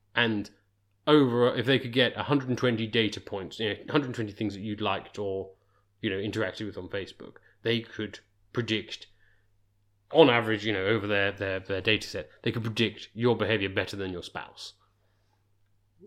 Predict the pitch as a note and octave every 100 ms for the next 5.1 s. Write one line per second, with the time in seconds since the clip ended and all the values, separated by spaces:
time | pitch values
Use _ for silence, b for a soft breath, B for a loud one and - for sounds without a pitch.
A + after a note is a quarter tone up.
0 | - A#2 F#2 - - G#2+ E2+ - B2+ A2
1 | A2+ G2 G2 F2+ - A#2 G#2 G2 F#2 B2
2 | B2+ B2+ A2+ F2+ D3+ C3 A#2+ A2+ F#2+ G2+
3 | C#3+ G#2 A2 B2 G2+ F#2+ G2 E2 - -
4 | - b b b b C3+ C3+ A#2+ A2+ G2
5 | -